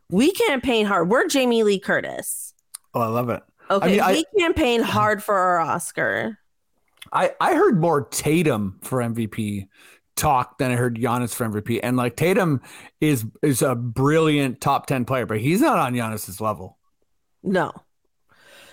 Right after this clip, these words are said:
Speaker 1: No, I agree. Um, yeah, I think they just don't campaign enough, honestly. He's probably just too
Speaker 2: Yeah.
Speaker 1: modest about it. And I also think, too, it's like he, it's something he's already accomplished
Speaker 2: Mm-hmm.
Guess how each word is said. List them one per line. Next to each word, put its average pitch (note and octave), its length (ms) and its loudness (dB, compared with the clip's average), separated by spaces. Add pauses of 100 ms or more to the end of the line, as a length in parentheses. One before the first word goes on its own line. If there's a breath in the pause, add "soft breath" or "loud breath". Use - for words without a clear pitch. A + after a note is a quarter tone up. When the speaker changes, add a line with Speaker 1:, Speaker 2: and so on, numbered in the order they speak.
(140 loud breath)
Speaker 1:
No, D#3 340 -2 (100)
I F3 140 2
agree. E3+ 560 0 (160)
Um, E3 640 0
yeah, F#3+ 260 2
I F#3+ 140 2
think A3+ 240 0
they A3 140 0
just F#3+ 220 -2
don't D#3 200 -2
campaign D3+ 500 -4
enough, D#3+ 540 -4 (260)
honestly. E3 880 -2
He's E3+ 220 -2
probably F#3 240 2
just F3+ 180 -4
too - 120 -2
Speaker 2:
Yeah. F3 80 2
Speaker 1:
modest D#3+ 360 0
about F#3+ 240 2
it. - 140 -4 (180 loud breath)
And D#4+ 100 0
I F#4+ 120 2
also G#4 280 2
think, C#4+ 300 -2
too, B3+ 320 0
it's A#3 160 -2
like A3 240 0 (140)
he, A#3+ 220 0
it's - 280 0
something B3+ 320 0
he's C4+ 200 4
already G3 380 2
accomplished E3 920 -2 (180)
Speaker 2:
Mm-hmm. B2 340 0